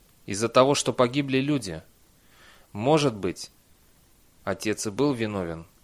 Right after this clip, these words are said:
Бейли этого не знал. Но с другой стороны, его могли выдворить, чтобы освободить место для физика-робота.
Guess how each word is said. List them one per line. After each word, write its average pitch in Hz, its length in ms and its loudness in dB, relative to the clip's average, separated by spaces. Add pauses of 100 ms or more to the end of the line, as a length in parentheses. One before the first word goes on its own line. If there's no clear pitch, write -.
(160)
Бейли 143 380 0
этого 139 220 -2
не 131 140 -4
знал. 117 420 -6 (560)
Но 123 160 2
с 131 60 0
другой 165 340 6
стороны, 104 540 0 (260)
его 113 260 2
могли 131 280 2
выдворить, 123 600 4
чтобы 117 280 2
освободить 120 560 0
место 151 340 -4
для 107 180 2
физика-робота. 127 920 0